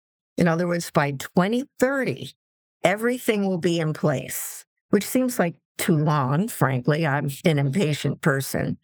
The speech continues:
But we're gonna be, uh, inviting stakeholders to come together and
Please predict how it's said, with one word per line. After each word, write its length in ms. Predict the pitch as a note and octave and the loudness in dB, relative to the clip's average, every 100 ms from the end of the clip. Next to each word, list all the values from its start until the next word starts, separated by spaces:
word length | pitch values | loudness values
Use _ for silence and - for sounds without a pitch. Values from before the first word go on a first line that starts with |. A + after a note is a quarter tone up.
| - | 0
But 180 | F3+ F#3 | 2 2
we're 200 | F#3+ A3 | 0 2
gonna 260 | A3 G#3 | 0 0
be, 420 | G3+ F#3+ F#3 F3+ - | 0 2 2 0 0
uh, 300 | D#3+ D3 D3+ - | 0 2 0 2
inviting 640 | D#3+ D3 E3 F3+ F3+ E3+ | 2 2 2 2 0 0
stakeholders 880 | - - D#3+ - E3 D#3 D#3+ C#3 - | 0 0 0 0 0 2 0 0 0
to 100 | C#3 | 0
come 280 | - C#3 C#3 | 2 0 0
together 600 | - C#3 C#3+ C#3 D3+ C#3+ - - - - | -2 0 0 0 -2 -4 -8 -20 -18 -2
and 220 | E3+ | 0